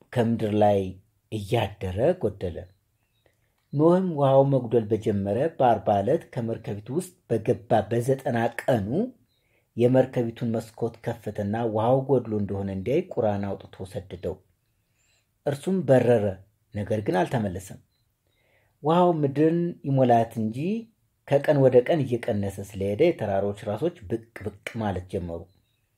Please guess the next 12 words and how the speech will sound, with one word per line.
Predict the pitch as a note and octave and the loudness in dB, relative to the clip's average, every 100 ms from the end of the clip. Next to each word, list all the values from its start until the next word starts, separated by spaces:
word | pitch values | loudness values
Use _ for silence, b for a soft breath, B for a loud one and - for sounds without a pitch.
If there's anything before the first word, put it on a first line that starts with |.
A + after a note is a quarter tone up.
| _ _ _ _ _ _ _ _ _ - | _ _ _ _ _ _ _ _ _ 2
በዚህን | F3 G3 F#3 | 4 4 0
ጊዜ | E3 F3+ | 4 6
መሬት | E3+ D3+ D#3 D#3+ | 6 6 4 2
እንደረጋ | C#3 B2+ B2+ B2 - A#2+ A2+ | 0 4 4 4 2 4 4
ውሃው | A2+ C#3+ G#3+ B3+ | 4 4 4 2
መቀነሱ | C3+ C3+ A#2 A2+ | 0 0 0 -2
እንደቀጠለ | A#2+ A2+ - G#2+ - A2 | -2 -4 -4 -6 -4 -6
ሲያውቅ | A2 B2+ C3+ C#3 | -4 -2 -2 -2
ኖህ | D3 F3 E3+ - | -2 -2 -4 -4
እርግብን | C3+ A#2 B2 G#2 B2 A2 | -2 0 -2 -2 -4 -2
እንድታይ | A2 G#2+ - D3 F3+ | -2 -4 -4 -2 0
ላካት። | B2+ A#2 A2 | 0 -2 -6